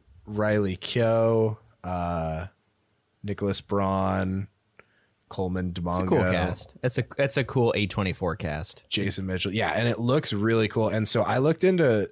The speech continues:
Speaker 1: into the director's, uh, up, like, her sort of pedigree and, like, went down a really cool rabbit hole of her, um, like, uh, her, like, career. Uh,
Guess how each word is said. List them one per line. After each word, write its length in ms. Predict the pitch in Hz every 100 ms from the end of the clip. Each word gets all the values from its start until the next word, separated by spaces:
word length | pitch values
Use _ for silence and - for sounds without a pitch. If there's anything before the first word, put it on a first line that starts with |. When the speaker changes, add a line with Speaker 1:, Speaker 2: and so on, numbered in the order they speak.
| -
Speaker 1:
into 560 | 117 - 113 107 95
the 120 | 82 87
director's, 800 | 92 92 131 - 139 101 92 - _ -
uh, 240 | 87 82 -
up, 220 | 85 98 _ -
like, 320 | 95 87 -
her 440 | - 101 98 95 92 _ - - - - -
sort 240 | - 117
of 100 | 95
pedigree 720 | - - 156 151 87 87 85 85
and, 180 | 87
like, 220 | 90 87 87
went 180 | 113
down 160 | 123 131
a 80 | 110
really 380 | 87 87 127 139
cool 240 | - 113
rabbit 360 | 87 101 123 -
hole 360 | 95 87 85 -
of 160 | 87
her, 640 | - - 90 90 87 87 92 _ _ _ _ _ -
um, 640 | 92 87 80 73 67 104 _ _ -
like, 460 | 92 80 67 - - _ _ - -
uh, 220 | - -
her, 180 | - 110
like, 180 | 104 -
career. 840 | - 85 82 160 254 67 - - _ -
Uh, 400 | 92 90 82